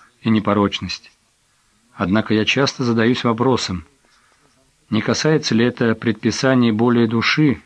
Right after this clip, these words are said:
нежели тела? Ибо учитель наш Конфуций сказал: «Пусть человечность служит вам высшей мерой». Я, например, твердо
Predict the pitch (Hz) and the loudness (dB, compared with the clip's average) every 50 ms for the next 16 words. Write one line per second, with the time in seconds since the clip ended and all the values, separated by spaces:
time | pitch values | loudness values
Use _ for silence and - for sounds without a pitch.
0 | _ - 110 107 107 101 87 95 101 101 104 - 107 101 92 87 85 85 - _ | _ -4 -2 0 0 0 0 0 -2 -2 0 0 0 0 0 -2 -4 -10 -16 _
1 | _ _ _ _ _ _ _ _ _ _ - - _ _ _ _ _ _ _ _ | _ _ _ _ _ _ _ _ _ _ -20 -20 _ _ _ _ _ _ _ _
2 | - - 104 92 101 104 104 101 - - 107 - 113 107 110 113 110 - - 110 | -8 -6 -4 0 0 0 0 0 0 -2 -2 0 0 2 2 2 0 0 -2 -2
3 | 101 - - 117 113 107 - 123 110 - - 120 110 113 131 135 120 101 87 - | -4 -4 -4 -6 -4 -4 -2 -4 -4 -2 -2 -2 -2 0 0 0 0 0 -4 -6
4 | _ _ _ _ _ _ _ _ _ _ _ _ _ _ _ - 110 117 117 - | _ _ _ _ _ _ _ _ _ _ _ _ _ _ _ -2 0 0 0 0
5 | - - 110 104 107 107 110 123 131 127 - - 127 113 - - - - 101 107 | -2 -2 0 2 2 2 2 2 0 0 -2 -2 -2 -2 -4 -6 -6 -2 0 0
6 | 120 110 113 123 113 - - - _ - 104 107 110 104 101 98 104 120 120 - | 0 0 0 -2 -4 -6 -12 -20 _ -6 -2 0 0 2 0 0 0 0 0 0
7 | - - 113 113 113 123 135 127 98 90 80 80 - _ _ _ _ _ _ _ | 0 0 0 2 2 2 2 0 0 -2 -6 -8 -12 _ _ _ _ _ _ _
8 | _ _ _ _ _ _ _ _ _ _ _ _ _ - 95 104 113 120 127 131 | _ _ _ _ _ _ _ _ _ _ _ _ _ -6 -2 0 0 2 2 2
9 | 127 127 139 143 120 - - 98 107 113 117 117 117 123 127 123 | 2 0 0 0 -2 -2 0 2 2 2 2 0 0 0 0 0